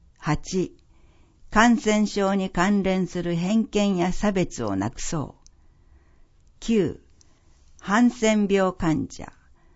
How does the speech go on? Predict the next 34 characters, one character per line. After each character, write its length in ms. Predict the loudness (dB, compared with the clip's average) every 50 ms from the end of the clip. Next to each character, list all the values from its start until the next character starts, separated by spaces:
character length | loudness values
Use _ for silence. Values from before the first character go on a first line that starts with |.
| _ -10 -6
元 300 | -4 -4 0 0 -2 -2
患 280 | 2 2 2 4 4 4
者 220 | 4 4 4 4
及 200 | 4 2 0 -2
び 220 | -4 -8 -10 -12 -14
そ 180 | -12 -6 -2 -2
の 160 | 0 0 0
家 180 | 0 0 0 2
族 280 | 2 0 0 0 2
に 160 | 2 2 2
対 240 | 2 0 0 0 0
す 180 | -2 -4 -4 -4
る 140 | -2 -2 -2
偏 280 | -2 0 2 2 2
見 300 | 2 2 2 2 2 2
や 160 | 2 0 -2
差 220 | -2 0 0 0 2
別 320 | 2 0 -2 -2 -6 -6
を 160 | -4 -4 -4
な 160 | -4 -6 -6 -8
く 60 | -10
そ 340 | -12 -8 -8 -8 -8 -10 -14
う。 1200 | -20 _ _ _ _ _ _ _ _ _ -20 -20 -20 -20 -20 _ _ _ _ _ _ -18 -16 -10
十、 360 | -4 0 0 0 0 -2 -8 -16 -20 -20 -20 _ _ -20 -20 _ _ _ _ _ -10 -2
刑 280 | 2 4 4 6 4 4
を 200 | 4 4 4 4
終 160 | 4 4 2
え 40 | 0
て 220 | 0 -2 -2 -2
出 240 | -2 -2 -2 -2 -2
所 300 | -2 -4 -2 0 0 0
し 100 | -2 -4
た 160 | -4 -2 -2
人 460 | -2 -4 -8 -6 -4 -4 -4 -6 -10